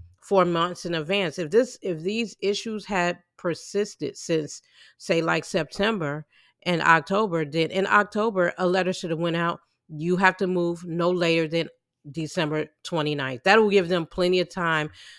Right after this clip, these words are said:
to try to find another place. Now, you cannot find another place in, like, twenty, you know, twenty days. I generally, when I look for an apartment and when I'm trying to relocate,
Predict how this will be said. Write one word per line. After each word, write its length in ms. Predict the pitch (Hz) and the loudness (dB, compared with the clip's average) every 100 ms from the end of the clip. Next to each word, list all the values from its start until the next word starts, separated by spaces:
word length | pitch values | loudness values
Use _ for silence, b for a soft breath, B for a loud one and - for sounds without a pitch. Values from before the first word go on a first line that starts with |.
| B | B
to 100 | - | -8
try 240 | 160 180 160 | -4 2 4
to 100 | 160 | 4
find 260 | 170 160 | 2 2
another 300 | 156 151 139 | 2 -2 -6
place. 400 | 139 160 135 - - B B _ | -4 -4 -4 -8 -20 B B _
Now, 80 | 160 | -2
you 140 | 165 226 | 0 0
cannot 440 | 254 196 196 208 | 2 4 4 4
find 260 | 196 180 170 | 2 2 2
another 320 | 165 160 147 | -2 -4 -6
place 420 | - 160 156 - | -2 -2 -2 -4
in, 160 | 147 143 | -6 -4
like, 260 | 135 123 | -6 -8
twenty, 600 | - 180 175 170 160 156 - _ _ _ _ - | -8 -2 0 0 -2 -6 -10 _ _ _ _ -10
you 100 | 180 | -2
know, 260 | 175 151 - _ _ - | 2 0 -4 _ _ -8
twenty 360 | 208 202 175 | 2 4 4
days. 680 | 156 165 240 180 190 - - _ _ _ _ _ _ _ _ _ _ _ _ _ _ _ _ _ _ _ _ _ _ - | 2 0 0 -2 -6 -10 -18 _ _ _ _ _ _ _ _ _ _ _ _ _ _ _ _ _ _ _ _ _ _ 4
I 160 | 208 | 4
generally, 600 | 240 151 175 302 302 202 | 4 0 2 4 4 4
when 160 | 190 190 | 2 2
I 100 | 240 | 4
look 200 | 311 294 | 2 0
for 140 | 330 | 0
an 80 | 302 | 0
apartment 460 | 302 320 339 311 285 | 2 2 2 0 0
and 100 | 208 | 2
when 140 | 208 | 4
I'm 180 | 240 359 | 2 2
trying 240 | - 226 | 0 0
to 80 | 185 | 0
relocate, 840 | 175 196 180 170 - 185 165 180 | 0 -2 0 -2 -4 -6 -4 -8